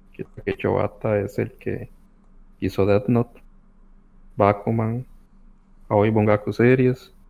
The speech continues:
Y el arte de este Obata es, ah, es brutal.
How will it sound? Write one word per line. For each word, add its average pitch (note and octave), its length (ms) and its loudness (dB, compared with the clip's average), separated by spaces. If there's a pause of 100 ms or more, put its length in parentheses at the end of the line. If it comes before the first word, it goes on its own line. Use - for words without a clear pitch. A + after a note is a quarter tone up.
(1400)
Y C3+ 200 6
el A#2 100 6
arte A2+ 360 2
de B2 40 4
este A#2+ 220 -2
Obata A2 640 0
es, G2+ 360 -4
ah, - 220 -6
es F2 80 -14
brutal. G2 560 -4